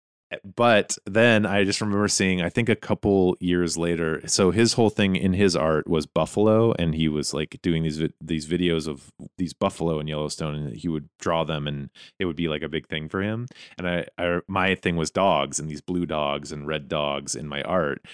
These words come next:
And I remember seeing this big painting at the Value Village on Capitol Hill, which is gone now. It used to be a thrift store that we would always go to. In the basement, they had this art, and it was a big painting of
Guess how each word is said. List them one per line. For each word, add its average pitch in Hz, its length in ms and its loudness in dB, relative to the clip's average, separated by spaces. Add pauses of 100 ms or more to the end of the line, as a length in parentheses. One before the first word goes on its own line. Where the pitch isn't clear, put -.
(140)
And 92 120 -6
I 87 40 -4
remember 87 280 -4
seeing 87 260 -2
this - 340 0 (540)
big 101 420 2 (120)
painting 101 720 -2
at 80 320 0 (200)
the 95 140 -4
Value 82 380 2
Village 87 580 0
on 87 160 -2
Capitol 82 360 0
Hill, 85 320 0
which - 360 -6 (180)
is 78 280 -4
gone 76 300 -6
now. 78 220 -2
It 80 140 -4
used 82 140 -10
to - 40 -14
be 82 80 -2
a 78 40 -4
thrift 80 220 -6
store 80 160 -4
that 78 100 -4
we 80 80 -6
would 80 80 -8
always 78 180 -8
go 80 140 -6
to. 85 300 -4 (220)
In 92 100 -12
the 90 60 -8
basement, 85 440 -4
they 78 80 -4
had 73 100 -6
this 78 240 -10
art, 80 380 -2
and 90 120 -4
it 76 60 -4
was - 180 -4
a 80 120 -6 (360)
big 107 480 2
painting 85 580 -4
of 80 360 -8